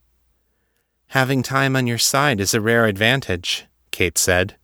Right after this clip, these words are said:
"Good day, Lord Ezekiel. Lady Julia." Julia saw them to the door. She took Kate's hand as she passed,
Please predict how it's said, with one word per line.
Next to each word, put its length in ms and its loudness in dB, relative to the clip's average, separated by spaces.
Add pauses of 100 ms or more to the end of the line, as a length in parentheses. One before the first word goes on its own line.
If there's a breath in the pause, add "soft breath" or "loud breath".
(800 soft breath)
"Good 160 2
day, 200 4
Lord 220 4
Ezekiel. 600 0 (500)
Lady 260 2
Julia." 540 -2 (1500)
Julia 420 4
saw 300 4
them 180 0
to 80 -8
the 100 -2
door. 460 4 (400 soft breath)
She 160 0
took 240 0
Kate's 360 0
hand 380 0
as 80 0
she 160 -2
passed, 640 0